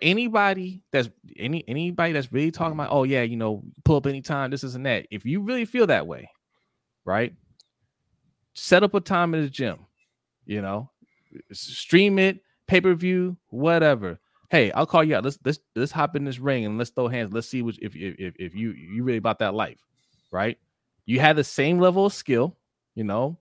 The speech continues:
most likely you guys, none of you guys are trainer. So give you guys, gi-, give, give each other six months, eight months, whatever,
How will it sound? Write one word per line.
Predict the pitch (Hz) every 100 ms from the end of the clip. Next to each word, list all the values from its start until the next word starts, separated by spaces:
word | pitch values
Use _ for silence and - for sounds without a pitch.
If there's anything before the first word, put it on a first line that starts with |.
| -
most | 107 131
likely | 147 151
you | 139
guys, | 143 147
none | 110 127
of | 156
you |
guys | 135 127
are | 113
trainer. | - 143 117 123 _ _ _ _
So | - 131 117
give | 135 147
you |
guys, | 156 147 147 113
gi-, | 135 -
give, | 147 -
give | 139 147
each | 139
other | 147 143
six | - - 151 -
months, | 135 147 160 - - _ _ _ _ _ -
eight | 147 147
months, | 143 151
whatever, | 135 147 151 147 165